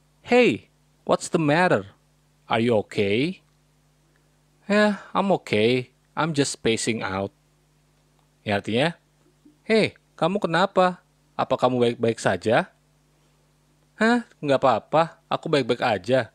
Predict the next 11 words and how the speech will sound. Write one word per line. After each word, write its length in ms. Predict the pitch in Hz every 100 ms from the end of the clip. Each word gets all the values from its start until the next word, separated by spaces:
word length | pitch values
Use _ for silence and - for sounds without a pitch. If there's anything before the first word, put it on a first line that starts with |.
| _ _ _
Aku 240 | - - 175
hanya 160 | 156
melamun." 560 | 131 135 151 127 131 143 _ _ _ _ _ _ _ _ _ _ _ _ _ _ _ _ _ _ _ _ _ _ _ _ _ _ - _ _ -
Contoh 240 | 123 113
kedua, 560 | 107 101 101 151 170 - _ -
misalnya 400 | 107 101 123 160
tidak 240 | 110 110
sengaja 480 | 107 107 98 98 143
menabrak 480 | 139 107 95 117 -
seseorang. 560 | 120 117 107 135 117 80 _ _ _ _ _ _ _ _ _ _ _ _ _ _ _ _ _ _ _ _ _ _ _ _ _ _ _ _ _ _ _ _ _ _ _ _
"Oops, 480 | - 277 - - -